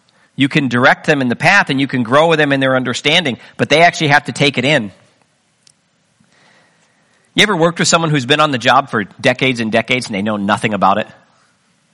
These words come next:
All they've done is come in every day, clock in, collect a paycheck, clock out. They couldn't fix anything. They have no answers.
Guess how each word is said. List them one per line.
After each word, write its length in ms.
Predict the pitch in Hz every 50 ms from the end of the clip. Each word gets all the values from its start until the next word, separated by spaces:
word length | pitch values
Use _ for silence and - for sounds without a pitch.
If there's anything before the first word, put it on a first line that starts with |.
| _ _ _ _ _ _ _ _ _ _ _ _ _ _ _ _ _ _ _ -
All 140 | - 147 170
they've 160 | 180 175 160
done 200 | 160 156 156 151
is 100 | 135 -
come 180 | - 160 156
in 80 | 156 151
every 200 | 151 139 143 139
day, 200 | 123 131 131 131
clock 340 | - - 135 135 139 135 -
in, 140 | 131 127 123
collect 240 | - 131 123 120
a 60 | - 104
paycheck, 360 | - 123 113 - 127 110 -
clock 280 | - 143 131 - -
out. 240 | 110 101 104 104 -
They 80 | 127 139
couldn't 240 | - 196 180 160 135
fix 300 | - 190 185 185 - 190
anything. 440 | 175 180 - - 190 175 170 165
They 140 | 151 147 139
have 140 | 139 139 127
no 180 | - - 180 143
answers. 560 | 131 131 127 - 135 127 120 - - -